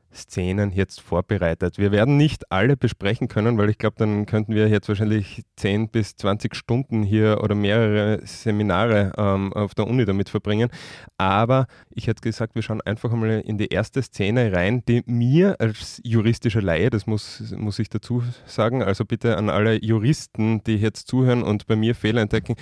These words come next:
ich bitte um Nachsicht, äh, mit den beiden Kollegen, hier müssen sie nicht so gnädig sein. Aber beginnen wir mit der ersten Szene.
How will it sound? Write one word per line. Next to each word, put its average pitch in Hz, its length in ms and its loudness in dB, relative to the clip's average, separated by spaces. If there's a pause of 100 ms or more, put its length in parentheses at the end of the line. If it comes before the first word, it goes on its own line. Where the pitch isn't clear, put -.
(240)
ich - 160 -4
bitte 120 280 0
um 113 140 0
Nachsicht, 110 640 0 (260)
äh, 110 120 0
mit 110 200 0
den 110 100 -2
beiden 101 280 0
Kollegen, 101 360 0
hier 107 120 0
müssen 101 240 -2
sie 98 200 -2 (200)
nicht 98 300 -4
so 95 80 -2
gnädig 90 400 -2
sein. 85 220 -2 (480)
Aber 131 380 2 (100)
beginnen 113 500 -2
wir 107 140 0
mit 98 200 -6
der 95 140 -2
ersten 85 280 -12
Szene. 82 380 -10